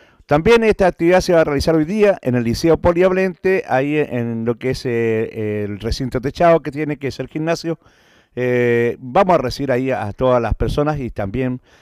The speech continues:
a todas las familias que van a compartir la alegría, eh, de estar recibiendo su hijo, ¿cierto? O un miembro de la familia, l-, el, la certificación de la validación de estudios dos mil diecinueve.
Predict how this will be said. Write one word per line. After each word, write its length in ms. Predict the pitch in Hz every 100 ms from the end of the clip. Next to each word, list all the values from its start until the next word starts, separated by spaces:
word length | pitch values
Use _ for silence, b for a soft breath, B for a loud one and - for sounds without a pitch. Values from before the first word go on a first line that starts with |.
| b
a 140 | - 101
todas 160 | 147
las 100 | 143
familias 320 | 135 123 147 131
que 120 | 123
van 60 |
a 40 | 127
compartir 640 | 117 - 107 - 196 -
la 120 | - 131
alegría, 580 | 156 196 240 156 151 - b b b
eh, 420 | 120 123 117 117 -
de 140 | 120
estar 320 | 107 - 165
recibiendo 580 | 156 - 135 147 147 139
su 180 | - 127
hijo, 380 | 143 - 143 127
¿cierto? 420 | - 135 - 139
O 200 | 107 110
un 180 | 135 123
miembro 320 | 123 147 127
de 60 | 107
la 100 | 110
familia, 500 | 117 131 139 143 147 b b b b
l-, 160 | 117 120
el, 180 | 123 110 -
la 160 | 110 110
certificación 920 | 170 - 123 - 107 143 139 131 113
de 240 | 117 -
la 280 | 101 101 131
validación 720 | 127 113 110 95 - 147 156 -
de 140 | 139
estudios 580 | - 139 135 127 123 - b b b
dos 320 | 107 107 104
mil 240 | 107 139 -
diecinueve. 920 | 113 104 120 120 - 104 80 67 64